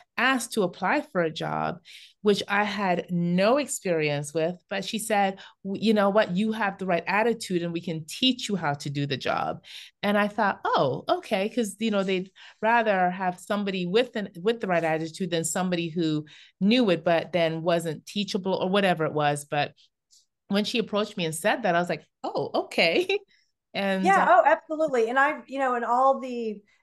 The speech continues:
Speaker 2: networking and, um, webinars and everything that I do, I hear time and time again, it's about the person, not so much about their skills. I mean,
Speaker 1: Mm-hmm.
Speaker 2: think about if, if you are working with someone and you love them, but you think,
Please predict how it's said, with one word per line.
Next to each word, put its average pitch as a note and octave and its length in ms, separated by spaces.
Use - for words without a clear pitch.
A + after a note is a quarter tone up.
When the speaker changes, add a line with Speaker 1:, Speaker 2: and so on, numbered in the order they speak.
Speaker 2:
networking A#3 960
and, G3 280
um, F3 520
webinars A#3 540
and G#3+ 100
everything A3+ 400
that G#3 100
I G3 200
do, A#3 360
I G#3+ 80
hear A3 320
time A#3 280
and A#3 100
time A3 200
again, G#3+ 480
it's A3 180
about A3+ 360
the G#3+ 60
person, G#3+ 540
not G3+ 300
so G#3+ 80
much G3+ 220
about G3+ 320
their G3 120
skills. - 720
I A#3 60
mean, A#3 120
Speaker 1:
Mm-hmm. - 40
Speaker 2:
think - 160
about G#3+ 440
if, G#3 140
if G3+ 220
you G#3 600
are G#3+ 160
working A#3 340
with G#3 180
someone F#3+ 540
and G#3 200
you F#3 220
love G3 280
them, C4+ 300
but G3+ 200
you G3 240
think, G#3 320